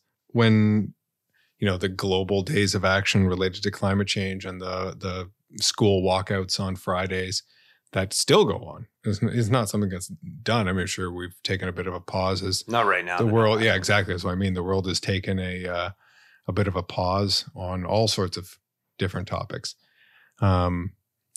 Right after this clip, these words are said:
Speaker 1: but that's a long, long time that that continues. And the number of people at some of those marches in, in different cities around the world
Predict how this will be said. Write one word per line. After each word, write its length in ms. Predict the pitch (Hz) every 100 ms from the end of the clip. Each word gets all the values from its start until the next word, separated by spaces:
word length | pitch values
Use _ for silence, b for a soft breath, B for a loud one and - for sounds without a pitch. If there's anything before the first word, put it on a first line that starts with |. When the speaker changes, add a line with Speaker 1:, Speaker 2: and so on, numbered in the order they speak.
| -
Speaker 1:
but 120 | - 95
that's 200 | 143 -
a 60 |
long, 560 | 92 92 98 95 92 - _ _ _ _
long 300 | - 98 131
time 400 | 123 113 - 120 - -
that 120 | 101 95
that 180 | 95
continues. 640 | - 92 - 90 92 - - -
And 220 | 101 95 -
the 200 | 98 101
number 400 | 104 120 139 113
of 80 | 95
people 320 | 117 117 92
at 100 | 87
some 180 | - 98
of 60 | 92
those 180 | 90
marches 560 | 92 90 104 107 87 90
in, 480 | 90 90 85 87 92 _ -
in 380 | 92 92 90 87
different 300 | 92 90 87
cities 340 | 98 95 90
around 260 | 90 87 87
the 80 |
world 400 | 87 92 90 90